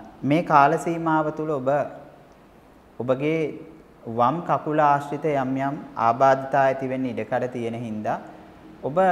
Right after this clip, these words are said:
රැකියා කටයුතු කරන ස්ථානය හෝ වේවා, පුද්ගලික ස්ථානය හෝ වේවා, ඒ ස්ථානයන් තුළ ඔබ හැම වෙලාවකම හරීම අවධානයෙන් වැඩ කටයුතු කරන්න. ඔබට,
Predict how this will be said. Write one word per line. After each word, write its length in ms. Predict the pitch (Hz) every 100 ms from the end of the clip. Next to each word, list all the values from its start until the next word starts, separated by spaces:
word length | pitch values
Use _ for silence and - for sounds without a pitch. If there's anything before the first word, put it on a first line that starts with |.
| 156
රැකියා 480 | 139 113 135 139 143
කටයුතු 380 | 143 139 147 147
කරන 260 | 143 139 147
ස්ථානය 500 | 139 - 139 139 139
හෝ 220 | 139 135
වේවා, 420 | 131 131 127 123 131
පුද්ගලික 480 | 135 113 113 135 139
ස්ථානය 500 | 135 - 135 127 131 131
හෝ 260 | 127 120
වේවා, 400 | 120 117 113 135 190 - - - -
ඒ 200 | - 151
ස්ථානයන් 640 | 143 - 151 147 151 151 151
තුළ 240 | 147 131 147 185 - - - - - - - - - - - - - - -
ඔබ 180 | 123 120 135 156 135 - - - - - - - - - - -
හැම 220 | 123 127 147
වෙලාවකම 880 | 151 135 135 135 139 143 147 151 170
හරීම 520 | 147 120 123 135 160
අවධානයෙන් 640 | 156 117 120 123 123 131 147
වැඩ 180 | 113
කටයුතු 380 | 107 107 104 101
කරන්න. 280 | 104 101 90 - - - - - - - - - - - -
ඔබට, 300 | - 120 143